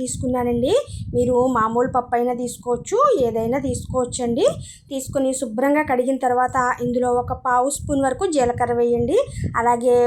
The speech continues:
ఉసిరికాయ ముక్కలు ఇలా కట్ చేయండి, పిక్క తీసి. వీటినైతే ఒక కప్పు వరకు వేయండి. ఇప్పుడు ఇందులో ఒక పావు కప్పు వరకు టమాటా ముక్కలు కట్ చేసుకొని వేసుకోండి. ఇవి రెండు టమాటాలండి.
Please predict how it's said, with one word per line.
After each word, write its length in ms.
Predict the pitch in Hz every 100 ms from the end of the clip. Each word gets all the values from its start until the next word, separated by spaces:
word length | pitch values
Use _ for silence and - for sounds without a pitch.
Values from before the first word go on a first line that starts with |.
| 240
ఉసిరికాయ 420 | 254 294 302 302 294 262
ముక్కలు 260 | - 269 262
ఇలా 120 | 262 262
కట్ 180 | 240 -
చేయండి, 280 | 254 247 392 -
పిక్క 260 | 240 247 247
తీసి. 280 | 240 - 508 640 - - -
వీటినైతే 500 | 294 311 320 277 277 285 277
ఒక 180 | 269 262
కప్పు 220 | 240 240 277
వరకు 200 | 262 262 262
వేయండి. 440 | 254 254 240 277 539 - - - - _ - - - - - - - - - - 320
ఇప్పుడు 220 | 330 330 330 294
ఇందులో 280 | 294 302 294 277 285
ఒక 100 | 285 -
పావు 220 | 247 254 269
కప్పు 160 | 277 269
వరకు 200 | 262 403 508
టమాటా 320 | 302 247 247 262
ముక్కలు 240 | 254 262 262
కట్ 180 | 247 247
చేసుకొని 320 | 262 - 269 262
వేసుకోండి. 480 | 254 - 277 262 392 - 269
ఇవి 180 | 247 262 262
రెండు 200 | 262 262 277
టమాటాలండి. 680 | 262 277 294 285 262 254